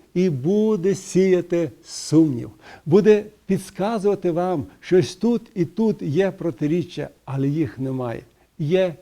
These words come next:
люди своїми власними тлумаченнями, своїми власними підходами,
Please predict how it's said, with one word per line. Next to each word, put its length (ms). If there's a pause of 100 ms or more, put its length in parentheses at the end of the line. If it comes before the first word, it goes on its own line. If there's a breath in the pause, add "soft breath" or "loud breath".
люди 460 (560 soft breath)
своїми 500
власними 600
тлумаченнями, 840 (260 soft breath)
своїми 500
власними 560
підходами, 760